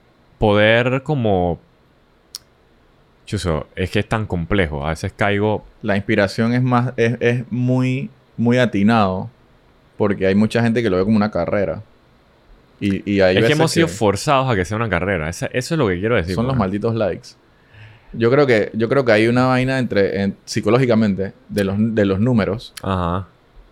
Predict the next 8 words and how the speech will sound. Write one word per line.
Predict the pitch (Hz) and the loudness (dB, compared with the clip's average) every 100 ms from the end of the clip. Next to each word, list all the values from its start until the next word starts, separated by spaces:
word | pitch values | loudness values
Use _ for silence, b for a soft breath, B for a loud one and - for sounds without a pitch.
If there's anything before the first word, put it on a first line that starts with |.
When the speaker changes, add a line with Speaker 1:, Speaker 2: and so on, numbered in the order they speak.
| - 98 - | -12 -12 -6
Speaker 2:
Que, | 101 92 92 92 76 - | 2 4 4 4 0 2
eh, | 95 92 90 90 | 2 4 2 0
los | 92 90 | -2 0
followers, | 117 117 110 107 107 98 | 2 2 4 4 2 0
los | 95 95 | -4 -2
likes, | 101 110 101 98 98 101 - | 2 2 2 0 -4 -8 -8
es | 104 | -2
como | 135 120 104 - | 0 2 0 0